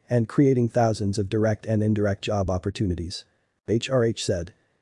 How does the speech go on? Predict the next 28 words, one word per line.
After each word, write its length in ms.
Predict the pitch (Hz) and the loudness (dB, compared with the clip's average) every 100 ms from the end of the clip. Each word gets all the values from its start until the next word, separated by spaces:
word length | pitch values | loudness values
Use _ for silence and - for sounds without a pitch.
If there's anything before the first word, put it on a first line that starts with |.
| _ - | _ 2
The 80 | |
master 360 | 120 160 - 120 | 4 4 2 -2
plan 220 | - 110 | -2 0
reaffirms 600 | 110 120 110 127 113 104 | 2 2 2 2 2 2
our 120 | 113 107 | 0 0
commitment 480 | 123 127 120 107 98 | 0 2 2 0 -2
to 100 | 107 | 2
global 400 | 127 139 120 117 | 4 6 4 0
efforts 400 | 127 87 85 113 | -2 -4 -4 -2
in 120 | 104 | 0
preserving 540 | 123 110 135 123 120 | 0 2 2 2 2
the 120 | 113 | 2
environment 600 | 110 107 127 120 110 101 120 | 0 2 2 4 2 0 0
and 140 | 110 | 2
natural 400 | 120 135 123 113 | 2 2 0 0
resources 600 | 107 123 - 90 - 90 | 2 0 0 -4 -4 -6
for 120 | - | -4
future 380 | 107 139 135 113 | -2 0 2 0
generations 800 | 104 107 104 101 101 82 87 - _ | 0 0 2 0 -2 -6 -10 -12 _
and 180 | 135 127 | 2 4
aims 280 | 135 147 135 | 6 4 4
to 100 | 135 | -2
contribute 520 | 131 123 - 117 98 104 | -2 -2 0 0 0 -2
to 60 | |
diversifying 800 | 110 104 127 131 113 120 113 104 | -2 0 0 0 -2 0 2 2
national 400 | 117 127 117 113 | 2 2 0 0
income 380 | 117 113 98 92 | 0 0 -2 -2
sources 560 | - 101 - 92 - | 0 -2 -2 -8 -10